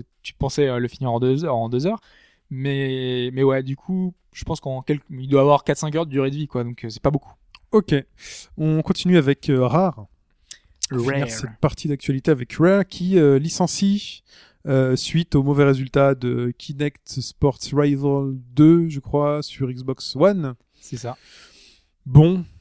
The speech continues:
Speaker 2: est-ce que, euh, est-ce qu'on est dans la logique des choses, euh, de voir un studio, euh, virer des gens après un échec et puis des jeux qui sont pas forcément folichons, folichons ?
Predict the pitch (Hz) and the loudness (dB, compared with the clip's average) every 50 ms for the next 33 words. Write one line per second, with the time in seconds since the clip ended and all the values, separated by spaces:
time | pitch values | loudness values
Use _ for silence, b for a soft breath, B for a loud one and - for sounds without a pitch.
0 | _ _ - _ - - - 143 139 - - 170 165 175 170 151 143 135 131 127 | _ _ -20 _ -20 -10 -8 -8 -8 2 6 6 8 8 8 6 4 2 0 0
1 | 131 131 127 - - 160 156 151 147 147 147 143 143 143 139 147 143 139 160 151 | -4 -6 -6 -4 -2 -2 0 2 2 4 4 4 4 4 2 -2 0 0 0 0
2 | - 233 233 220 165 139 135 131 123 123 123 107 - _ _ 131 135 131 135 135 | 2 0 0 0 0 0 0 0 -2 -2 -6 -8 -10 _ _ -8 -4 -2 -2 -2
3 | 131 131 - - 151 131 131 135 156 165 156 143 135 131 127 127 127 123 123 127 | -2 -4 -6 -8 -10 -8 -2 0 2 4 4 4 4 4 2 0 -2 -2 -2 -2
4 | 135 131 131 131 131 127 139 147 151 147 131 113 - - - 139 131 127 127 123 | -2 0 2 0 0 0 0 -2 -2 -2 -4 -6 -6 -6 -6 -4 -4 -4 -6 -6
5 | 120 117 127 135 139 - - - 175 185 196 185 - 156 123 - - 135 123 127 | -8 -6 -6 -6 -6 -6 -4 -2 -2 -2 -2 -4 -8 -10 -10 -10 -16 -14 -8 -8
6 | 127 127 127 147 151 - - - _ 123 117 - 120 - - - - 120 127 123 | -6 -4 -2 -4 -4 -4 -12 -16 _ -16 -14 -14 -18 -20 -20 -20 -18 -18 -18 -18
7 | - 135 127 123 - - 131 - - 131 131 135 - - 175 175 180 | -18 -20 -20 -18 -20 -20 -20 -20 -18 -18 -18 -16 -14 -14 -12 -12 -12